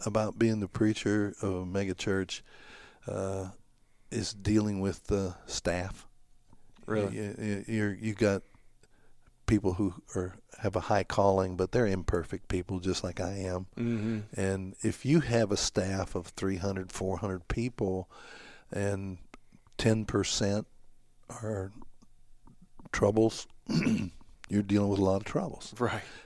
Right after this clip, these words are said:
Speaker 1: And, uh, it's not the congregation that, uh, creates most of the stress, it's the staff.
Speaker 2: Yeah, that, that's, that's interesting. And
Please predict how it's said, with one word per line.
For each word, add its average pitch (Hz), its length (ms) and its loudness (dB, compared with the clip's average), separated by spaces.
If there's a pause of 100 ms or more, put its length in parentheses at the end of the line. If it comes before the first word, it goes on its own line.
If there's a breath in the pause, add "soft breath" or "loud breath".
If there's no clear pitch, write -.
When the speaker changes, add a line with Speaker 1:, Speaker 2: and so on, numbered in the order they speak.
(100)
Speaker 1:
And, 98 300 2
uh, 95 40 2
it's 95 280 0
not 98 220 2
the 110 80 0
congregation 101 920 2 (480 soft breath)
that, 92 300 2 (120)
uh, 92 300 0 (100)
creates - 440 0
most 98 360 -2
of - 160 -6
the 101 60 -6
stress, - 540 -2
it's - 180 -4
the 90 80 -6
staff. 92 580 -6 (1500)
Speaker 2:
Yeah, 110 220 6
that, 110 280 2
that's, - 280 6 (100)
that's 117 220 6
interesting. 104 640 2
And 98 180 2